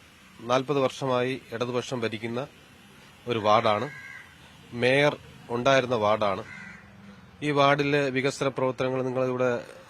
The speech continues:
ഏം, കാണാവുന്നതാണ്. കാര്യം എന്ന് വെച്ചാൽ ഇന്റർനാഷണൽ എയർപോർട്ട് ഇരിക്കുന്ന ഒരു വ-, ഏം, വാർഡും കൂടിയാണ്.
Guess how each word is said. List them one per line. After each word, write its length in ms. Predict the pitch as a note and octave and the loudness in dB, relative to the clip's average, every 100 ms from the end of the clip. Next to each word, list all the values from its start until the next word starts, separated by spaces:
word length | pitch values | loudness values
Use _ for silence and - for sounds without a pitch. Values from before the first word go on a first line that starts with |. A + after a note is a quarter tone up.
| A2 | -6
ഏം, 300 | A2 G#2 G#2 | -4 -6 0
കാണാവുന്നതാണ്. 640 | A2 B2 B2+ A#2+ G#2+ E2 E2 - - - - - - | 2 4 2 0 -2 -4 -6 -18 -20 -20 -20 -20 -4
കാര്യം 140 | A#2+ | -2
എന്ന് 80 | B2+ | -2
വെച്ചാൽ 160 | C3 C3+ | -2 -2
ഇന്റർനാഷണൽ 640 | B2+ C3+ C3+ C3+ B2+ B2+ | -2 -2 0 -2 -2 -2
എയർപോർട്ട് 540 | B2 A#2 B2 A#2 B2 - - F#2+ | -2 -4 -8 -4 -6 -8 -16 -10
ഇരിക്കുന്ന 560 | A#2 A2+ A#2+ A2+ A2+ - - | -6 -4 -4 -4 -6 -8 -10
ഒരു 80 | A2 | -6
വ-, 260 | G2+ - A2 | -6 -6 -4
ഏം, 380 | G#2 G2+ G#2 | -4 -6 -6
വാർഡും 280 | G#2 A2+ A2+ | 0 0 0
കൂടിയാണ്. 360 | G2+ F#2 D2 | -6 -8 -8